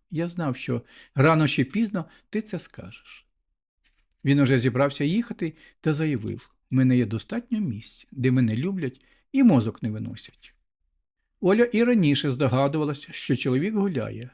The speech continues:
але воліла вдавати, що нічого не знає. А зараз він просто відкрито сказав їй про це. Ніч вона не спала. Вранці, залишивши дитину з нянею, рванула в найбільший банк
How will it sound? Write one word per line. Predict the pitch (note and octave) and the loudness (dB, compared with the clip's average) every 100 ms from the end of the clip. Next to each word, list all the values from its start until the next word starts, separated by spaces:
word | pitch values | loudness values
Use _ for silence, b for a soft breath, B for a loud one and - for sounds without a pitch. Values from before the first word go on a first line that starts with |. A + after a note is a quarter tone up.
| _ - | _ -4
але | B2+ C3+ | 0 2
воліла | A#2 B2+ F3 G3 F#3 - B B B | 2 0 -2 -2 -4 -8 B B B
вдавати, | A#2+ C#3 F3+ A#3+ A#3 | 0 2 4 2 0
що | - | 0
нічого | D#3 D3 B3 A#3+ | -2 0 2 4
не | A#3 | 2
знає. | F#3+ B2+ F#2+ F#2+ - _ _ _ _ _ _ | 0 -6 -6 -10 -16 _ _ _ _ _ _
А | C#3+ | -8
зараз | C#3+ F#3+ F#3 - _ b b b b | -2 -2 -4 -8 _ b b b b
він | C#3+ C#3 | 4 4
просто | A3+ B3 A3 | 4 0 -2
відкрито | G3+ - G3 E3 | -4 -4 -4 -6
сказав | - C3 C#3 C3+ | -8 -6 -4 -4
їй | B2+ | -8
про | - | -10
це. | - - G2 - _ _ _ _ _ _ _ _ - | -14 -14 -18 -20 _ _ _ _ _ _ _ _ -6
Ніч | D#3 A#3 - | -4 -2 -2
вона | C3+ A#2 | -4 -2
не | A2+ | -6
спала. | - D3 D3 C3 - _ _ _ _ _ _ - | -4 -4 -2 -6 -12 _ _ _ _ _ _ -2
Вранці, | E3 C4+ B3 G#3+ | 4 6 6 4
залишивши | G3 A3 - G3+ F#3+ | 4 2 2 0 0
дитину | E3+ E3 F3+ E3+ | 0 2 2 2
з | D3+ | 0
нянею, | G#3 B3 A#3+ F#3 | 2 4 4 2
рванула | E3 E3+ G3 G3 | 0 0 0 0
в | E3 | -2
найбільший | D3+ E3+ A#3+ - | -2 -2 -2 -2
банк | E3+ F3 | -2 -4